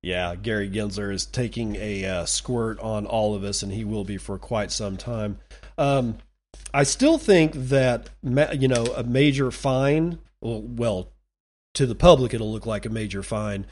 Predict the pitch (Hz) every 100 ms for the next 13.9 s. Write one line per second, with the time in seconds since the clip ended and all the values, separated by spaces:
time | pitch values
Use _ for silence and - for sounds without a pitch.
0 | - - - - 127 143 143 131 110 120
1 | - 135 117 113 107 - 120 104 120 113
2 | 92 107 107 - 110 107 101 107 - 117
3 | 110 104 123 117 104 117 123 131 - _
4 | _ _ - 143 110 - 110 120 98 92
5 | 98 90 110 101 - - - _ - 139
6 | 123 120 123 110 101 - 143 110 131 98
7 | 107 113 113 113 98 98 104 104 110 -
8 | _ - - _ _ 147 151 208 165 170
9 | 135 127 139 127 123 - - - 127 113
10 | 135 143 131 127 - - - 117 - 143
11 | 131 123 123 117 117 110 110 104 - 117
12 | 101 123 107 98 98 87 87 - _ _
13 | _ _ _ _ _ - 110 110